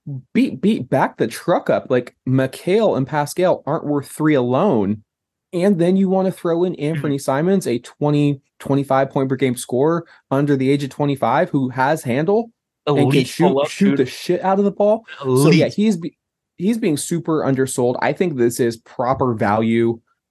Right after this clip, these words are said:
Speaker 1: Um, I would rather do six than get Wendell back, um, just because of the prospects here. Um, so who are you taking at eleven then? You're doing this trade, right?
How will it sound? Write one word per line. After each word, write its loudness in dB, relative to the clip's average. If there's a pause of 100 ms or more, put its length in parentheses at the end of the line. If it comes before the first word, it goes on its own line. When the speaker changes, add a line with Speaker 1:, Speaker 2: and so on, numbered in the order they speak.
Speaker 1:
Um, -2
I 0
would 0
rather 2
do -2
six -4
than 0
get 0
Wendell 0
back, -4 (420)
um, -4
just -8
because 0
of 0
the 0
prospects -2
here. 0 (500)
Um, 0 (520)
so -4
who 2
are 2
you 0
taking -4
at -4
eleven -4
then? -10
You're -4
doing -2
this -6
trade, -10
right? -6